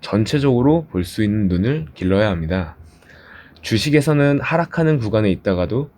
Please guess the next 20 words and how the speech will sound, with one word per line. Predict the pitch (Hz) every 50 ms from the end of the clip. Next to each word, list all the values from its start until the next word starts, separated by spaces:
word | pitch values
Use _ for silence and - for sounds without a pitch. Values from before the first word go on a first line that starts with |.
| _
추후 | - - - 160 151 151
갑작스럽게 | - - - 85 - - 123 - - 120 113 - - -
상승폭을 | - - 151 156 156 170 165 156 160 147 139 110
높이는 | 92 85 - - - 123 113 113 113 113 113 113 101
구간이 | - - 98 95 104 98 98 98
생기면서 | - 151 151 147 156 135 110 101 90 - 135 147 165 - - _ - - _ _
다시 | - - - 82 - - 120 135 156 -
반등을 | - - 90 85 85 92 98 107 113
하기도 | 117 107 101 98 107
하기 | 110 113 110 - -
때문입니다. | - 127 131 139 139 120 90 82 73 80 85 80 - - - - - - - - - - - - - - - - - - - - - - - - - - -
또한 | - 143 143 143 147 147 151
상승하는 | 147 147 156 160 156 - 165 156 147 147 143
구간이더라도 | 139 101 95 95 101 98 98 95 90 87 85 80 76 90 117 151 180 - - _ _ _ _
주가가 | - - 107 - - 110 107 110 110
계속해서 | 95 - 90 - - - - 101 - -
상승 | 117 - 160 170 160 185
추세만 | 165 - 160 143 147 131 120 120 135 151 147 - - - - - _ -
이어가지만은 | 92 95 98 101 95 90 90 90 95 95 85 85 104 131 156 -
않습니다. | - 78 80 82 80 - - 98 82 82 92 95 82 73 -